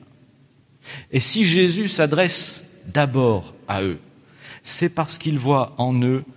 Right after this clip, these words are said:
ceux qui peuvent guider tous les autres, nous, aux sources de la vraie vie, là où le croyant peut reconnaître le don de Dieu,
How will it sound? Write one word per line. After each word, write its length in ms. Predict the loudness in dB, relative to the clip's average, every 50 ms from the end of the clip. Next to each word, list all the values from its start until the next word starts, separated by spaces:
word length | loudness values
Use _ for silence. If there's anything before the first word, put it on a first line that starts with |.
| -20 -20 -20 -20 _ -10
ceux 240 | -6 -2 2 2 0
qui 180 | 0 -2 -8
peuvent 300 | -4 0 0 0 0 0
guider 440 | -2 -4 -4 0 2 2 2 2 0 -6 -14 -12 -6
tous 160 | -2 -2 2
les 280 | 2 4 2 2 0 0
autres, 360 | -2 -2 -4 -4 -10 -16 -18 -18 -20 -20 _ _ -20 _ _ _ _ _ _ -2
nous, 200 | -2 -2 -2 -2 -6 -16 -20 -20 _ -20 -20 -20 _ _ _ -4
aux 100 | -2 -2
sources 460 | 0 -2 -2 -4 -4 -6 -8 -8 -6
de 140 | -4 -4 -2
la 140 | -2 -2 -4
vraie 240 | -4 -6 -6 -6
vie, 300 | -6 -6 -8 -10 -12 -14 _ _ _ _ _ _ _ -20 -18 -14 -2
là 340 | 0 2 4 4 2 2 0 0
où 140 | 2 2 4
le 140 | 2 2
croyant 580 | 0 -2 -8 -8 -6 -4 -2 -2 -2 -2 -4 -6 -16 -10
peut 120 | -4 -4 -2
reconnaître 840 | -2 -2 -2 -4 0 0 0 0 0 -2 -4 -8 -10 -14 -20 -20 -20 -20 -8
le 180 | -4 -2 -2 -2
don 240 | 0 0 0 0 0
de 160 | 0 -2 -4
Dieu, 400 | -4 -2 0 2 2 2 0 -4